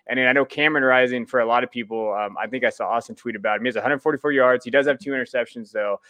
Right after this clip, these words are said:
but he does have a touchdown and forty-four yards rushing. And Utah has the ball again. So this gon-, this game's gonna come out of the wire. I, oh, Arizona State has trouble closing out teams. Um, so it'll be interesting to see what Jayden Daniels can do.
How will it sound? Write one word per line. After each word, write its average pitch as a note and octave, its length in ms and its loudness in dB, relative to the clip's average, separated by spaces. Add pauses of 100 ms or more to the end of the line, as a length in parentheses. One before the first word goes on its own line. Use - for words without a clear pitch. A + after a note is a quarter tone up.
(120)
but A#2+ 80 -2
he C3 40 4
does D#3+ 120 6
have D#3+ 100 6
a D3 40 2
touchdown C3 360 0
and A#2+ 100 -6
forty-four A#2 300 -4
yards G#2 240 -4
rushing. G#2+ 440 -6
And A2+ 200 -8
Utah E3+ 400 0
has G3 140 2
the D3+ 60 -8
ball C#3+ 220 2
again. G#2+ 300 -4
So A#2 240 -4 (280)
this D3+ 140 0
gon-, G3 240 -2
this D#3+ 160 -4
game's F#3 200 0
gonna D#3+ 120 -2
come D3+ 160 -2
out C#3 140 4
of A#2 60 0
the G#2+ 40 -4
wire. G#2 260 0
I, A#2 200 0
oh, C#3 180 2
Arizona D#3 320 2
State D#3+ 160 0
has B2+ 180 2
trouble B2 320 -2
closing A#2+ 320 -2
out A2 160 -4
teams. B2+ 440 -10 (340)
Um, G#2+ 300 -2
so A#2 280 0
it'll A#2+ 120 -4
be B2+ 100 -2
interesting B2+ 200 -4
to - 80 -14
see C3+ 120 -6
what A#2 120 -6
Jayden A2 260 -8
Daniels G#2 260 -8
can G2 160 -20
do. F2+ 280 -16